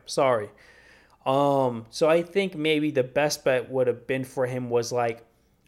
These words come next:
a five-fight Dana White Contender Series deal where he fights five fighters in the Contender Series.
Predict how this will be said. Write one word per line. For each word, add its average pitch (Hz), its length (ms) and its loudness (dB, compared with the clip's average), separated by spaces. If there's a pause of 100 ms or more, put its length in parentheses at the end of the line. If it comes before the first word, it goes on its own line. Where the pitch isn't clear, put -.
(120)
a 127 100 -6
five-fight 143 1040 2 (400)
Dana 143 300 4
White 135 260 4
Contender 131 480 -2
Series 120 540 -2
deal 113 380 -8 (480)
where 131 140 2
he 143 140 -2
fights 139 500 4
five 143 380 4
fighters 131 360 2
in 131 40 -4
the 120 60 -4
Contender 123 380 -4
Series. 110 500 -8